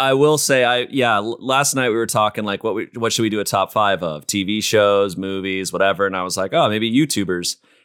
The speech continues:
And at first I was like, "That's probably easy. I know my top five." And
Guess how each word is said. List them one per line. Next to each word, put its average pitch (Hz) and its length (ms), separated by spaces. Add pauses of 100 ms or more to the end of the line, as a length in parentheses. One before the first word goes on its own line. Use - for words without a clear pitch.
(100)
And 151 120
at 160 120
first 247 240
I 180 60
was 151 100
like, 147 160
"That's 226 200
probably 131 300
easy. 113 380
I 180 80
know 170 100
my 107 120
top 98 280
five." 104 300 (100)
And 120 320